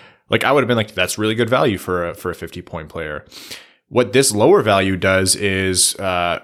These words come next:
set the baseline a little bit lower for next year's negotiation. And let's say Bertuzzi plays on the first line with Bert-, uh, Larkin and, uh, Mantha for most of the year, does well, as he usually does, great. But let's say he plays down the lineup a little bit and doesn't perform as much. That also gives them the leverage to say,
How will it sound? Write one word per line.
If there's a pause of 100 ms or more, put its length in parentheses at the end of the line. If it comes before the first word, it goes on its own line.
(100)
set
the
baseline
a
little
bit
lower
for
next
year's
negotiation.
And
let's
say
Bertuzzi
plays
on
the
first
line
with
Bert-,
uh,
Larkin
and,
uh,
Mantha (260)
for
most
of
the
year,
does
well,
as
he
usually
does,
great. (280)
But
let's
say
he
plays
down
the
lineup
a
little
bit
and
doesn't
perform
as
much.
That
also
gives
them
the
leverage
to
say,